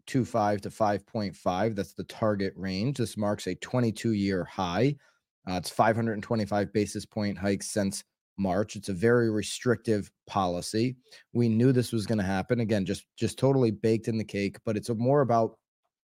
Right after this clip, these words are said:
what Powell said yesterday during the press conference that we wanna pay attention to, that I'm about to break down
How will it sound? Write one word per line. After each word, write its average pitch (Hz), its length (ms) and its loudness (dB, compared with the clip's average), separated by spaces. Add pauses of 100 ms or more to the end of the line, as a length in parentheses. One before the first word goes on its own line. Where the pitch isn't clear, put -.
(360)
what 120 240 2
Powell 120 420 2
said 143 500 0
yesterday 98 600 -2 (460)
during 107 460 2 (100)
the 104 140 0
press 101 340 0
conference 87 500 -6
that 95 140 0
we 101 80 0
wanna 98 240 0
pay 98 200 0
attention 92 440 -6
to, 92 160 -4
that 92 140 -2
I'm 98 100 0
about 101 300 0
to 95 80 -2
break 101 480 0
down 98 420 2